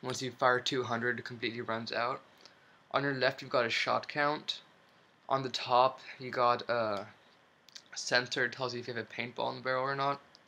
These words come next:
You got a sensor that tells you if your trigger's pulled all the way, halfway, or it's not pulled at all. You got your tournament lock on here. Mine's unlocked.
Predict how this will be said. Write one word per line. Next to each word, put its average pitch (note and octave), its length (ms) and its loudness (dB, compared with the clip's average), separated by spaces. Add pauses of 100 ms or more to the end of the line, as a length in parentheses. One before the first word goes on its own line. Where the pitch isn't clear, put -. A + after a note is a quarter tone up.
(720)
You C#3 100 -4
got C3+ 300 8
a B2+ 40 0
sensor B2+ 440 -2
that B2 120 0
tells B2 280 -4
you C3 60 -8
if - 80 -10
your B2 80 -6
trigger's A#2+ 360 -6
pulled A#2 420 -6
all A#2 220 0
the B2+ 140 -2
way, B2 240 2
halfway, A#2 1000 -2 (120)
or - 280 -2
it's - 200 -6
not - 180 -4
pulled - 260 -8
at A2 140 -4
all. B2+ 260 -4 (240)
You - 560 -18
got B2 100 4
your B2 100 4
tournament C#3 500 -2
lock C#3 260 2
on C#3+ 140 0
here. D3 320 0
Mine's A#2 320 -2
unlocked. A2+ 640 -8